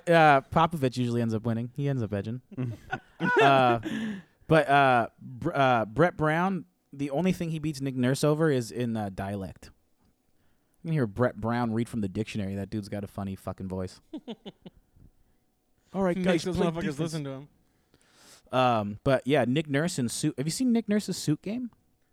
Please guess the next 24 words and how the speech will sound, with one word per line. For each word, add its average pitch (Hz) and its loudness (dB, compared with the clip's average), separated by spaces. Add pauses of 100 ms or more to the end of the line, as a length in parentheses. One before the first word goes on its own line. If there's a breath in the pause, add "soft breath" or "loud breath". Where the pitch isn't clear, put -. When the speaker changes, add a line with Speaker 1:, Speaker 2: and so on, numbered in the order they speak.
(140)
Speaker 2:
Yeah, 113 -6
it's 110 -8
pretty 135 -2
fire. 98 -2 (420)
Speaker 1:
Th-, - -8
he 151 -2
wears 135 -2
checkered - -4
suits. - -6
Speaker 2:
Mm-hmm. 107 -4 (500)
Speaker 1:
He 170 0
wears 131 4
olive 113 -2
green 147 -2
suits. 151 -4
Speaker 2:
Mm-hmm. 110 -4 (920)
Speaker 1:
Uh, 113 -10 (120)
he 131 -2
looks 139 -2
like 139 0
a 127 0
skinny 131 -2
Drew 120 2
Carey. 151 -2